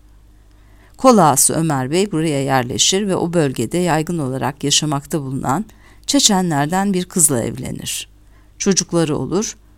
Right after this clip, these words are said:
Buraya kadar tipik bir Osmanlı hikayesi olarak devam eden hazin macera yine aynı biçimde sona erer. Ve Ömer Bey seferde ölür. Geride bıraktığı on yaşındaki oğlu Zülfikar'dır.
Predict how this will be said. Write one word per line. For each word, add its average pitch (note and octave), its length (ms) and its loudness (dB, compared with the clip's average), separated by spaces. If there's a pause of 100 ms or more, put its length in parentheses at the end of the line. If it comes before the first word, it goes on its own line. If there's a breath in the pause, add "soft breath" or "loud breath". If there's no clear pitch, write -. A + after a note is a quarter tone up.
(140)
Buraya G3 280 4
kadar E3+ 320 2
tipik - 380 -8
bir G#3+ 100 -2
Osmanlı D3+ 520 0
hikayesi C3+ 520 -2
olarak C3 440 -4
devam C#3+ 380 2
eden B2+ 260 -4
hazin D3+ 380 0
macera C3 600 -2 (460 soft breath)
yine A#3 160 2
aynı A3 320 2
biçimde C3+ 360 -2
sona C#3 340 -2
erer. - 520 -8 (2750 soft breath)
Ve A#3+ 240 4
Ömer A#3+ 400 4
Bey E3 160 0
seferde D3+ 580 0
ölür. - 500 -6 (180)
Geride A#3 380 2
bıraktığı E3 540 -4
on A#3+ 120 0
yaşındaki D#3+ 680 -2
oğlu D3+ 320 -6
Zülfikar'dır. - 1000 -8